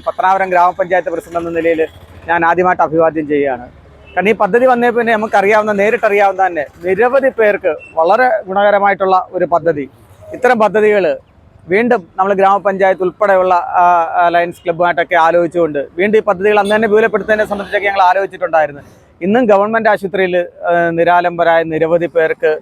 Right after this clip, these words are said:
ഒരു നേരത്തെ ആഹാരം എത്തിക്കുന്നതിൽ കൃത്യമായിട്ട്, ഇതിൻ്റെ അകത്ത് എനിക്ക് തോന്നുന്നു ചന്ദ്രശേഖര ചേട്ടൻ ഉൾപ്പെടെയുള്ള, ആ, കുറച്ച് പേര് കൃത്യമായിട്ട് ഇതിന്, ആ, ആ സമയത്ത് തന്നെ, കൃത്യതയോടുകൂടി ആ സമയത്ത് തന്നെ ഇത് എത്തിക്കുന്നതിന് വേണ്ടിയുള്ള പ്രധാനപ്പെട്ട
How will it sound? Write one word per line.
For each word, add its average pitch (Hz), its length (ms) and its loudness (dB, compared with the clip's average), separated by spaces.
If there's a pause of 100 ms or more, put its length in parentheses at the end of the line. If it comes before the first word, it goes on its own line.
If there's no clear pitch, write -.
(440)
ഒരു 156 180 2
നേരത്തെ 170 300 2 (100)
ആഹാരം 156 320 0 (200)
എത്തിക്കുന്നതിൽ 160 460 -2 (120)
കൃത്യമായിട്ട്, 196 640 0 (200)
ഇതിൻ്റെ 175 220 -2
അകത്ത് 214 140 -2 (140)
എനിക്ക് 190 220 -4
തോന്നുന്നു 202 200 -2 (480)
ചന്ദ്രശേഖര 175 600 0
ചേട്ടൻ 180 320 0
ഉൾപ്പെടെയുള്ള, 185 540 2 (260)
ആ, - 20 2 (200)
കുറച്ച് 170 340 -2
പേര് 151 200 0 (540)
കൃത്യമായിട്ട് 226 600 2 (100)
ഇതിന്, 208 220 -2 (280)
ആ, - 20 4 (440)
ആ - 20 4 (180)
സമയത്ത് 220 360 0
തന്നെ, 196 200 -2 (280)
കൃത്യതയോടുകൂടി 214 840 0 (240)
ആ - 20 4 (120)
സമയത്ത് 180 280 0
തന്നെ 190 140 -2
ഇത് 180 100 2
എത്തിക്കുന്നതിന് 185 460 -2
വേണ്ടിയുള്ള 175 280 2 (420)
പ്രധാനപ്പെട്ട 208 540 0